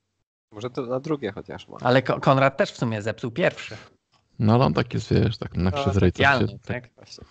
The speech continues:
Speaker 1: prosiłem się, to się nie liczy.
Speaker 3: Właśnie, właśnie. No dobrze. Mm, no to co, no to ja powiedziałem, tak, słowo się rzekło,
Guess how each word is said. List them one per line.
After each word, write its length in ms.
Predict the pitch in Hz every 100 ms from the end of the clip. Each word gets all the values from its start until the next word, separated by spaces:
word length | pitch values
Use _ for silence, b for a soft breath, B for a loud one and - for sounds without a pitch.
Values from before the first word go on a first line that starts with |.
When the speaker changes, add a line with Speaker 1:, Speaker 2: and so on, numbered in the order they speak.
| -
Speaker 1:
prosiłem 440 | 117 - 117 107
się, 100 | -
to 100 | -
się 140 | 110 _ 107 -
nie 140 | 110
liczy. 120 | 107 107
Speaker 3:
Właśnie, 360 | 104 - - 110 - _ _ _ -
właśnie. 300 | - - 123 - B B B B _
No 80 | 170
dobrze. 340 | 233 165 - 107 107 _ _ _ _ _ b b b b b _ _ -
Mm, 520 | 104 95 95 95 95
no 80 | 113
to 100 | 151
co, 160 | -
no 140 | 92 92
to 300 | 131 131 131 B B B -
ja 120 | 107
powiedziałem, 1120 | 110 143 127 117 120 117 110 104 95 92 92
tak, 320 | - 92 107 - -
słowo 240 | 95 87
się 80 | 92
rzekło, 520 | 104 85 - 110 120